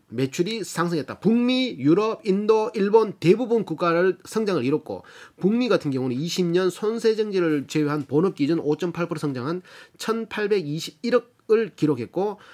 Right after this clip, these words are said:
아마존 팬 이유 서비스 가입을 통해서 유럽 전 지역으로 이제 또 확장할 수 있고 당사는 천백팔십이억의 매출을 기록하고 유럽에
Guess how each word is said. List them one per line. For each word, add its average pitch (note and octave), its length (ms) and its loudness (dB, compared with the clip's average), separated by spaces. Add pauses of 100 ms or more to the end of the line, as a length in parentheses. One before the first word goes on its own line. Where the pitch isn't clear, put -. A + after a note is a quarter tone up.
(300)
아마존 D#3 560 0
팬 A#3 320 -2 (140)
이유 A3+ 460 0
서비스 F3 400 -2
가입을 D3 260 0
통해서 A#2+ 320 -4
유럽 F#3 320 2
전 D#3 220 4
지역으로 E3+ 340 4
이제 B2 320 -2
또 C3 140 -2
확장할 G3 420 -2
수 - 140 -6
있고 F#3+ 720 -4
당사는 E3+ 500 -2
천백팔십이억의 G3+ 1040 -2
매출을 C3+ 300 -4
기록하고 A#2 440 -6
유럽에 C3 520 -2